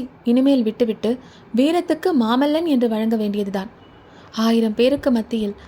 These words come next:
தன்னந்தனியாக நின்று வாளை சுழற்றி எப்படி வீரப்போர் புரிந்தான்?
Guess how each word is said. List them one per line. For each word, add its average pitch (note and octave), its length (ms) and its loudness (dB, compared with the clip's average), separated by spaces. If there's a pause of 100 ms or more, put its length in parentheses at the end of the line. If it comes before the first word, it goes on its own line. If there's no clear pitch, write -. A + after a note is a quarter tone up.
(160)
தன்னந்தனியாக C4+ 800 0
நின்று G#3+ 320 -2 (360)
வாளை C#4 380 0
சுழற்றி A#3 480 0 (320)
எப்படி C4+ 400 2
வீரப்போர் B3+ 540 0
புரிந்தான்? G#3 440 -2